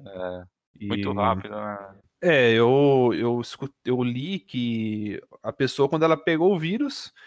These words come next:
Speaker 2: sem sintomas, ela já tá transmitindo, entendeu? Às vezes você nem sabe que você tá doente, você já tá transmitindo. E <coughs> eu dei uma tossida aqui.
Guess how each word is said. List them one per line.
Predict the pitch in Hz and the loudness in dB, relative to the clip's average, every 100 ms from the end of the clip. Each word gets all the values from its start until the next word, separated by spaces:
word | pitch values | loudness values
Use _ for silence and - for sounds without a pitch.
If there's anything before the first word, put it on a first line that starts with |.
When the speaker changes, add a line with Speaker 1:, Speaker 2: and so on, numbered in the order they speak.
| - _ | -20 _
Speaker 2:
sem | - 151 | -4 -2
sintomas, | 180 208 - 160 185 196 | 0 -2 0 0 2 2
ela | 196 185 | 2 2
já | 185 | 2
tá | 180 | 0
transmitindo, | 170 156 156 156 - 175 | -2 -4 -4 -6 -4 -6
entendeu? | 113 - 120 | -6 -8 -6
Às | 123 | -4
vezes | 127 | -4
você | - | -4
nem | 147 | -6
sabe | - 151 147 | 0 0 0
que | 143 | -2
você | 135 | -2
tá | 143 | -2
doente, | 139 131 135 | 0 -2 -2
você | - | -6
já | 151 147 | -4 -4
tá | 147 | -4
transmitindo. | - 143 156 151 131 120 - | -4 -4 -4 -4 -6 -6 -8
E | 127 120 117 120 117 113 110 107 104 101 113 _ _ - | -8 -4 -2 -2 -2 -2 -2 -4 -6 -8 -12 _ _ 0
<coughs> | 240 202 151 - | 0 -2 -8 -8
eu | |
dei | 120 | -8
uma | 117 | -8
tossida | - - 104 | -8 -8 -8
aqui. | 104 | -10